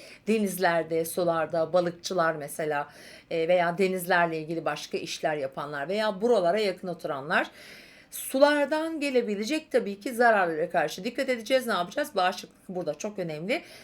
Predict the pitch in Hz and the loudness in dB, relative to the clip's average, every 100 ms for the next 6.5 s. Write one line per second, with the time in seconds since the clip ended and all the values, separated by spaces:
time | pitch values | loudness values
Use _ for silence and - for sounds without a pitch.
0 | - - 262 208 165 160 - 170 151 151 | -6 4 4 4 -2 -6 -8 -6 -4 -2
1 | 311 - - - - - - - - 180 | -6 -6 -20 -20 -20 -20 -20 -20 -4 2
2 | 180 175 175 170 - 220 226 220 220 220 | 4 4 2 -2 2 4 4 2 0 0
3 | 214 208 208 240 240 220 196 196 254 - | -2 -2 0 0 0 -4 -4 -4 -8 -2
4 | 208 196 180 233 220 208 190 190 185 185 | 2 2 2 -2 -4 0 0 2 0 2
5 | 185 196 196 165 - 160 170 156 151 143 | 2 2 0 -2 -4 -6 0 2 2 -2
6 | - 156 165 262 | -4 -4 0 0